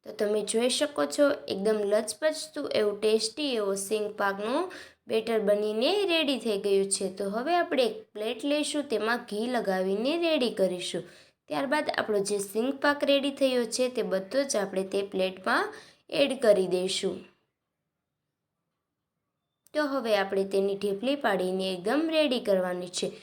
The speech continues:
તો હાથની મદદથી આ રીતે આપણે તેને સરખું કરી લઈશું.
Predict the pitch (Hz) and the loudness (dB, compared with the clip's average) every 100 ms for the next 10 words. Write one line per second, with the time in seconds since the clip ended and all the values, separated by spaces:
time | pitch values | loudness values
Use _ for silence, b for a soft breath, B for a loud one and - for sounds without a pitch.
0 | B B - 285 254 247 226 214 202 185 | B B -6 -2 -2 -2 0 0 0 2
1 | 196 196 202 202 247 285 - 190 180 180 | 0 2 2 4 4 2 2 2 2 0
2 | 180 185 185 220 330 - _ _ - - | -4 -2 -2 0 -2 -4 _ _ -6 0
3 | 285 277 254 220 196 196 185 185 185 - | 2 2 0 2 4 4 2 -2 0 0
4 | - | 0